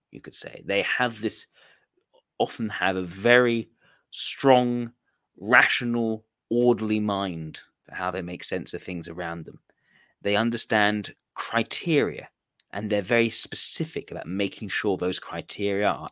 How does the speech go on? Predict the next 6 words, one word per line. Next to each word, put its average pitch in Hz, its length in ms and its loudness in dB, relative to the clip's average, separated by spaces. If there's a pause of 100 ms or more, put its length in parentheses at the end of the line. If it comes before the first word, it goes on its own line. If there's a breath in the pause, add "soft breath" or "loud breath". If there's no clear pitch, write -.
(120)
absolutely 90 1000 -4 (220)
true, 151 380 6 (500 loud breath)
are - 120 -8 (120)
absolutely, 113 1000 2
um, 98 580 2
unimpeachable. - 800 -6